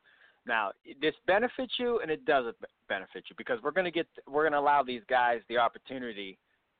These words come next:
to get back at you. Um, we're gonna have, we're having L'Jarius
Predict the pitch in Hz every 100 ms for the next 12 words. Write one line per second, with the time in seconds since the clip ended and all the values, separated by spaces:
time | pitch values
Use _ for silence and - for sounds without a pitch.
0 | _ - 113 101 _ _ 117 117 - 131
1 | 123 - 87 - 80 _ _ _ - 120
2 | 107 95 117 143 170 165 139 131 127 120
3 | 110 - _ _ - 120 120 120 117 104
4 | 98 107 135 139 160 160